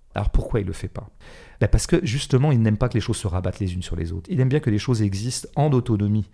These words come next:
dans le même plan, mais en autonomie. Que ce soit des petites lignes comme ça qui soient autonomes, mais en même temps qui s'entrechoquent, qui se croisent. Et du coup, tu peux continuer à faire des montages. Et surtout, tu peux créer ce que j'appellerais une potentialité narrative. C'est-à-dire qu'à ce moment-là,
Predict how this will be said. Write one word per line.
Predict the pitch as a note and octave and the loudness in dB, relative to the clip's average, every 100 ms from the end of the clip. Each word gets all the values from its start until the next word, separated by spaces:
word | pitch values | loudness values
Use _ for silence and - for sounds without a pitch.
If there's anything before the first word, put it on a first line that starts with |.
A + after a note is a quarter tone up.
| - | -12
dans | A2 G#2 G#3+ | 0 4 4
le | F#3+ | 4
même | A#2+ A2 | 4 4
plan, | G2+ F#3 F3 | 4 4 4
mais | A#2 A2+ | 2 2
en | C3 | 2
autonomie. | C3 D3 C3 A#2 A2+ | 0 0 0 -2 -4
Que | - | -4
ce | A2 | -2
soit | D3 F#3+ | 0 2
des | |
petites | D3 - - | 2 -2 -4
lignes | C3+ F3 D#3+ | 0 2 4
comme | G#2 | 2
ça | - D3+ | -2 -4
qui | A#2 | -4
soient | - A#2 | -4 0
autonomes, | D#3+ E3+ C#3 F#3 | 0 0 2 2
mais | B2+ | 2
en | |
même | A2+ | 0
temps | D#3+ | -2
qui | - | -4
s'entrechoquent, | - B2+ B2 - A2 A#2+ | -4 -2 -2 -2 -2 -4
qui | - | -4
se | - | -4
croisent. | - F2+ G#2 A2+ G2+ - - - | -2 0 2 2 -2 -8 -16 -10
Et | |
du | G2+ | -6
coup, | - A3+ | -4 -4
tu | C#3 | -4
peux | - C4+ | -2 0
continuer | A3+ D#3 - C#3 D3 D3+ - - | 2 0 2 2 2 0 -2 -4
à | C3 | -2
faire | - A#2 | 0 2
des | |
montages. | A#2 C#3 F#3+ | 2 2 2
Et | - | 2
surtout, | C#3+ - E3 - - D3 - - - - - | 2 0 -4 -4 -6 -6 -10 -20 -16 -16 -10
tu | - | -4
peux | - | -2
créer | B2 - C#3+ E3 D3+ - | -2 0 0 2 0 -4
ce | - | -4
que | |
j'appellerais | A2 A#2 A#2 B2 C3+ | -2 0 0 0 0
une | |
potentialité | G2+ G3+ D#3+ B2 A2+ F#2+ G#2+ | 0 2 2 0 0 0 -2
narrative. | F#2 F2 - F#2+ F2+ F#2 - | 0 -2 -6 -10 -10 -12 -10
C'est-à-dire | A2+ - A2+ | -6 -2 0
qu'à | - | 0
ce | C3 - | 0 2
moment-là, | C#3+ C#3+ C3+ C3 | 0 2 0 -2